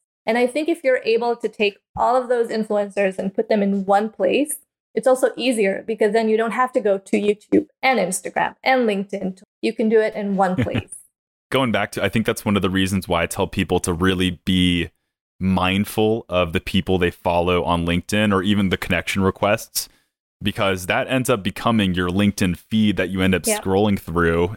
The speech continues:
Speaker 2: and it does become more automatic. So by doing what you're saying, which is to be actually conscious and self-aware of, you know, these are the types of people who I wanna learn from or I want to gather information from and then actively follow them,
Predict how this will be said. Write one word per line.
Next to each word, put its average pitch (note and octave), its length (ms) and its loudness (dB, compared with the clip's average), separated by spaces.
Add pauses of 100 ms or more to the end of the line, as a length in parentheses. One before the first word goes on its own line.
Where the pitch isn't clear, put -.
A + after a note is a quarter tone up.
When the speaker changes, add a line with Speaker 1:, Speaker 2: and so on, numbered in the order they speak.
Speaker 2:
and F2 420 -2
it G2 160 -2
does G2+ 260 0
become F2 720 -2
more F2+ 340 0
automatic. F2 880 -2 (360)
So F2+ 520 0 (560)
by G#2+ 200 -2
doing B2+ 280 -2
what G#2+ 200 0
you're A2 160 0
saying, F2+ 380 0
which - 140 -2
is F#2 140 -2
to - 140 -6
be G2+ 220 0
actually F#2 320 -2
conscious G2 580 -2
and F2+ 120 -2
self-aware F2+ 800 -2 (280)
of, G2+ 600 -2 (140)
you G2+ 100 0
know, F2 240 0
these G#2+ 240 0
are G2 40 -6
the G2+ 100 -2
types G2 260 -4
of G2 80 -2
people G2 300 -2
who F#2 140 0
I F2+ 60 2
wanna F2+ 260 0
learn F#2 280 0
from E2+ 500 0
or E2 460 0
I E2 80 -4
want F2 220 0
to F2+ 80 -2
gather E2+ 360 -2
information E2+ 540 -2
from D#2+ 540 -2
and F2+ 160 0
then F2 140 0
actively F2 480 -2
follow E2 360 -2
them, E2 320 -2